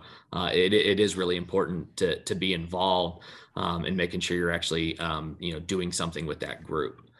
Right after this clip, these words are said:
Another thing that's real important in undergrad is research. So, uh, a lot of things medical schools look like, uh, look at when they're looking at the application process is, is how much research or what kind of research you've done.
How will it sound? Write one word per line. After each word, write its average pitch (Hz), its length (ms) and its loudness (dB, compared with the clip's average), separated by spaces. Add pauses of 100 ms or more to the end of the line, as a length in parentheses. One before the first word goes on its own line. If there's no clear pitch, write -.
(440)
Another 117 280 6
thing 117 200 4
that's 104 180 4
real 117 300 6
important 113 500 2
in 107 220 0
undergrad 101 460 4
is 87 180 0
research. - 580 -2
So, 80 420 0
uh, 90 180 0
a 85 40 0
lot 90 160 2
of 85 80 -2
things 85 220 -2
medical 85 320 -2
schools 85 260 -4
look 85 180 -4
like, 80 320 -2
uh, 80 200 0
look 85 260 -4
at 85 380 -2
when 82 120 -4
they're 80 200 -4
looking 82 300 -6
at 80 80 -6
the 82 80 -6
application 80 580 -4
process 76 540 -4
is, 73 300 -4
is 80 160 -6
how 90 160 -4
much 80 220 -6
research 101 480 0
or 82 60 -2
what 67 160 -8
kind 92 240 0
of 92 120 0
research 87 420 0
you've 85 140 -4
done. 85 340 0